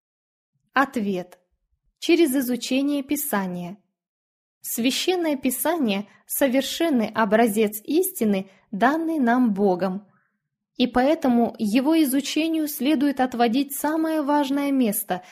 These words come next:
в воспитании человека. Чтобы получить воспитание в подлинном смысле этого слова, нам необходимо получить знание о Боге, Создателе и Христе Искупителе,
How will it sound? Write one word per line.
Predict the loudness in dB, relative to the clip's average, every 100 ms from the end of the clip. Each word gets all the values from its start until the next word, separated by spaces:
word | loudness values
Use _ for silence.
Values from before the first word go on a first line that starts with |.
| -16
в | -4
воспитании | -4 -2 -4 -2 0 0 0 -2
человека. | -2 0 0 0 -2 -4 -10 -12 _ _ _ _ _ _ _
Чтобы | -12 -2 2 2 2
получить | 2 2 2 0 0 2
воспитание | 2 2 -4 -2 -2 0 0 0 -2
в | -10 -14
подлинном | 0 2 2 2 2 0
смысле | 0 -2 0 0 -2
этого | 2 0 0 -2 -2
слова, | -4 -2 0 0 -2 -6 _ _ _ _
нам | -2 0 2
необходимо | 2 0 0 0 2 2 2
получить | 2 2 0 0 -2 -2 -4
знание | 0 0 2 0 -2 -2
о | -2 0
Боге, | 2 2 2 0 -4 -8 _ _ -14
Создателе | -2 -2 0 0 -2 -2 -4 -4 -6 _ _
и | -4 -2
Христе | 2 2 0 0 0 0 -4
Искупителе, | -4 -4 -2 -2 -2 -2 -2 -4 -6